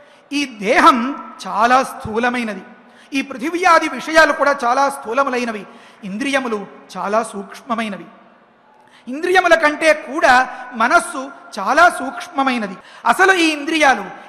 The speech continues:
ఈ స్థూలమైనటువంటి దేహం, ఈ మనస్సు, ఈ పాఠమంతా మాకెందుకు చెప్తున్నారు? ఇప్పుడు మేం చేయాల్సింది ఏంటి? కామాన్ని నియంత్రించుకోవాలి, అంతే కదా. ఒక వస్తువుని చూసినప్పుడు కదా దీన్ని మనం పొందాలి అని అనిపిస్తుంది,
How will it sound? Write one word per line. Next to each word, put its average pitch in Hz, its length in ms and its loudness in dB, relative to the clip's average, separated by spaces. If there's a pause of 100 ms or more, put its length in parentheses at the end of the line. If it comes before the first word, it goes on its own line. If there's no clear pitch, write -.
ఈ 302 160 -2
స్థూలమైనటువంటి 294 840 2
దేహం, 226 400 0 (240)
ఈ 302 120 -2
మనస్సు, 254 580 -2 (180)
ఈ 320 140 2
పాఠమంతా 294 580 2
మాకెందుకు 262 500 0
చెప్తున్నారు? 202 640 -8 (520)
ఇప్పుడు 370 260 0
మేం 339 180 2
చేయాల్సింది 302 640 0
ఏంటి? 233 460 -6 (240)
కామాన్ని 320 680 4
నియంత్రించుకోవాలి, 262 920 -2
అంతే 269 320 -2
కదా. 214 360 -4 (1000)
ఒక 285 140 2
వస్తువుని 349 440 0
చూసినప్పుడు 330 560 -2
కదా 269 280 2
దీన్ని 302 520 -6
మనం 285 220 0
పొందాలి 247 480 -2
అని 233 120 -6
అనిపిస్తుంది, 202 560 -16